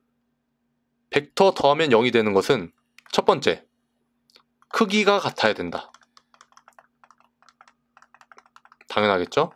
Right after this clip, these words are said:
크기가 같아야 된다. 두 번째, 각도 차이가 마이너스 백팔십 도여야 한다. 그러면은 이렇게 되겠죠. 브이엠 영 도 더하기 브이엠 백팔십 도.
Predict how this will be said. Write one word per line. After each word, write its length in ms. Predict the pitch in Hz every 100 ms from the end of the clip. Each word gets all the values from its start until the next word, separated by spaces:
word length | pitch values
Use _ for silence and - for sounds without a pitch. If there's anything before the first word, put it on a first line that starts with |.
| _
크기가 380 | - 160 165 147
같아야 260 | - 98
된다. 280 | 90 82 - _ - - _
두 120 | -
번째, 440 | 131 123 - 185 - _ _ -
각도 380 | 135 - 175
차이가 580 | 143 170 147 160 95 82 - _ _ _ _ _ _ _ _ _ _ _ _ _ _ _ - _ _ 104
마이너스 680 | 101 127 165 175 160 - 185
백팔십 600 | 113 - 139 143 - -
도여야 380 | - 101 101 117
한다. 280 | 127 - - _ _ _ _ _ _ _ _
그러면은 480 | 151 147 185 196 - -
이렇게 240 | 139 151
되겠죠. 420 | 104 87 - - _ _ _ _ _ _
브이엠 720 | - 131 139 131 151 175 180 175 _ _
영 180 | 117 123
도 240 | 98 82 _ _ _ _ _ _ _ _
더하기 720 | - 104 101 95 131 156 190 - _ _
브이엠 520 | 127 160 135 95 82 _ _ _ _ _ _ _ _ _ _ _ _ _ -
백팔십 520 | 147 - 196 - -
도. 220 | 95 -